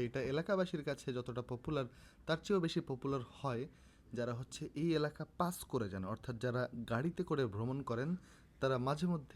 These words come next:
এই ধরনের হোটেলগুলো মার্ক করে রাখেন এবং সেইখানে গাড়ি থামিয়ে আলাদাভাবে একটু বসে খাওয়া দাওয়া করেন। ভাত, মাংস, ডাল, এই হচ্ছে তাদের মেনু থাকে মোটামুটি।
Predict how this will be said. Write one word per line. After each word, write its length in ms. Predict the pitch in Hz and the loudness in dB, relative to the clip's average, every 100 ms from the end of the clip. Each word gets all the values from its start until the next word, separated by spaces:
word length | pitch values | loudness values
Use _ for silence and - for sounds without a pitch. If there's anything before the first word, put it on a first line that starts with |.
| 117 | -2
এই 60 | |
ধরনের 320 | 110 117 120 110 | 0 0 0 -2
হোটেলগুলো 380 | 113 123 120 117 | -2 -2 0 0
মার্ক 240 | 110 139 143 | 0 -2 -2
করে 120 | 135 107 | -2 -2
রাখেন 200 | 104 139 | -2 -4
এবং 180 | 117 107 104 | -4 -2 -4
সেইখানে 440 | - 131 - 131 117 | -4 -6 -2 -2 0
গাড়ি 200 | 113 107 | -2 -2
থামিয়ে 360 | - 165 151 131 131 - - - | -4 0 0 0 -4 -14 -20 -6
আলাদাভাবে 560 | - 143 135 117 107 117 | 2 4 4 0 0 0
একটু 180 | 139 135 110 | -2 -2 -2
বসে 220 | 113 - 180 - | -2 -2 -8 -6
খাওয়া 200 | 113 104 | -4 -2
দাওয়া 200 | 104 101 104 | -2 -4 -2
করেন। 200 | 98 90 - - - - - 117 | -2 -4 -8 -20 -20 -20 -12 -4
ভাত, 300 | 117 151 151 | -2 -2 -2
মাংস, 360 | 151 151 139 127 | 0 2 0 -2
ডাল, 300 | 107 95 92 | -2 -2 -2
এই 160 | 151 170 | 0 0
হচ্ছে 280 | 151 - 123 | 0 -2 -2
তাদের 280 | 117 113 110 | -2 0 0
মেনু 260 | 120 127 | 0 0
থাকে 240 | 123 110 107 | -2 -4 -4
মোটামুটি। 500 | 101 107 117 190 | -4 -4 -4 -2